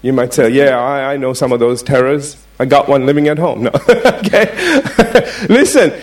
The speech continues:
this can be anything. This isn't just about situations. Sometimes it's people as well. That's why I said we need to understand something now. From a spiritual perspective, are you ready for this?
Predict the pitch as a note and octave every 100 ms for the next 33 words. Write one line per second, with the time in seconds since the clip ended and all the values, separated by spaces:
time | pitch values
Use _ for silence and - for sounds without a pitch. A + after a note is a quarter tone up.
0 | - B3 E4+ - B3+ A3+ A3+ G#3+ A#3 A#3+
1 | A3 B3 C#3+ C3+ - _ _ _ _ -
2 | - C3+ G#3+ A3+ B3 A3+ G3 F3 G#3 -
3 | F#3 F#3 F3+ G3+ F#3+ F#3 G#3 - D#3 D3+
4 | - - - A#3+ C4+ - A3 G#3 E3 -
5 | - G3 - - A3+ F#3+ F3+ F3 E3+ F#3
6 | A#2+ - - _ - - - - - -
7 | - F#3+ G3+ B3+ A#3 A3 F3+ G3 A#3 B3+
8 | B3 G#3+ - A3+ A3+ A3 G3+ E3+ E3+ D3
9 | A#2 - - G#3 A3+ G#3+ - A#3+ B3 A#3
10 | - G#3+ - G3 D3+ D3 C#3+ D3 F3+ F#3
11 | D#3+ A#2+ A#2 - -